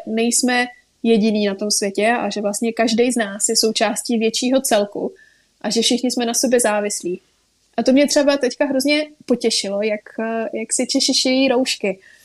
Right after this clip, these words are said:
Mně přišlo úplně tak jako na srdce hřejivé, protože to je podle mě ohromně výborný příklad toho, jak snad do budoucna se k,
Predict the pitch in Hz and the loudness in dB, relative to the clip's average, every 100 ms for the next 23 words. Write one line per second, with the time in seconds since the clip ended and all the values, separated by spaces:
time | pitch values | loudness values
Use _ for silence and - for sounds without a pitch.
0 | - _ - 220 220 - - 240 247 220 | -20 _ -6 -2 -2 -4 -6 0 0 0
1 | 240 233 233 240 - 233 233 - 240 - | -4 -4 -4 -4 -2 -2 -4 -12 -6 -4
2 | 247 262 226 233 226 208 214 - 202 208 | -2 -2 -2 -2 0 -2 -4 -6 -6 -2
3 | 208 202 - 214 214 220 214 220 220 - | -2 -2 -4 -2 -2 0 -2 0 -2 -4
4 | - 214 226 226 226 226 - 214 214 220 | -8 -2 0 0 0 -2 -2 -4 -2 -2
5 | 220 220 - 226 202 202 220 214 208 196 | -2 -4 -4 -2 -4 -2 -4 -2 -2 -4
6 | - _ - 233 226 220 214 226 220 - | -10 _ 0 2 4 4 4 4 4 0
7 | 208 208 - 208 | -6 -6 -8 -8